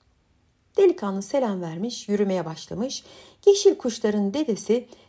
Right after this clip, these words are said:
delikanlının selamını alıp yer göstermiş. Demiş ki,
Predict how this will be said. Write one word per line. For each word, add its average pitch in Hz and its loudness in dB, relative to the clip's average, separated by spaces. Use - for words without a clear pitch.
delikanlının 185 0
selamını 180 0
alıp 208 2
yer 165 2
göstermiş. - -14
Demiş 208 -4
ki, - -10